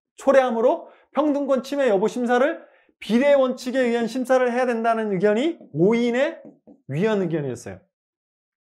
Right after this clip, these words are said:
근데 사 인의 합헌 의견은 자의금지 원칙으로 족하다고 해서 이게 헌법에 위반되지 않는다고 했어요.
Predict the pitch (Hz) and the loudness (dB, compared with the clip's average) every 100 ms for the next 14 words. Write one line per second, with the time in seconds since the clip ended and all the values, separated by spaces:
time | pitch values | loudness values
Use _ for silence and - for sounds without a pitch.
0 | _ _ 190 208 247 - - _ _ _ | _ _ -4 -2 -2 -4 -18 _ _ _
1 | - 277 285 285 269 262 247 262 247 262 | -6 2 2 2 -4 -4 -6 -6 -4 -2
2 | 220 196 220 170 98 - _ _ _ _ | -2 -2 -2 -4 -8 -18 _ _ _ _
3 | _ _ _ _ _ _ _ _ _ _ | _ _ _ _ _ _ _ _ _ _
4 | _ - 170 208 208 180 143 139 - 143 | _ -4 0 0 0 -2 -4 -10 -12 -12
5 | 131 131 156 143 139 131 214 - _ _ | -12 -10 -6 -6 -6 -6 -6 -8 _ _
6 | - 135 156 202 233 220 147 139 160 151 | -12 -8 -6 -4 0 2 0 -4 -4 -6
7 | 131 117 143 131 120 - 101 | -6 -4 -4 -4 -10 -12 -16